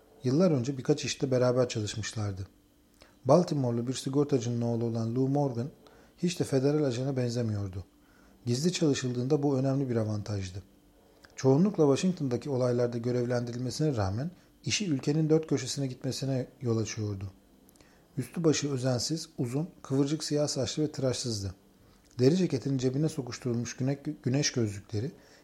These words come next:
kirli ve yıpranmış Reebok spor ayakkabıları. "İyi misin Jack?" "İyiyim. Biraz hava alıyorum.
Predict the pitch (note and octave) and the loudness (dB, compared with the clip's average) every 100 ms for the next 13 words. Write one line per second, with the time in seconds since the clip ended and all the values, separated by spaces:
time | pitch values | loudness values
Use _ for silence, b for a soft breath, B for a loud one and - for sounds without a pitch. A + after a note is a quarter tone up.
0 | - - C#3 F3 E3 C#3 C3+ C#3+ C3+ D3 | -6 0 2 4 4 4 0 2 2 0
1 | C#3 D3 C#3 C#3+ - C3+ B2 A2 - G2+ | 0 2 2 -2 -2 2 2 0 -4 -8
2 | G2 F#2+ - _ _ _ - - C#3 F#3 | -8 -10 -16 _ _ _ -20 -2 2 2
3 | - A2+ G#2 G#2 - _ _ _ - C#3 | 2 -4 -6 -10 -16 _ _ _ -2 0
4 | C3+ G2 - - - C3 C3+ A#2+ B2+ B2 | 2 -2 -10 -20 -8 -2 0 2 4 4
5 | G#2+ G2 F#2 | 0 -2 -6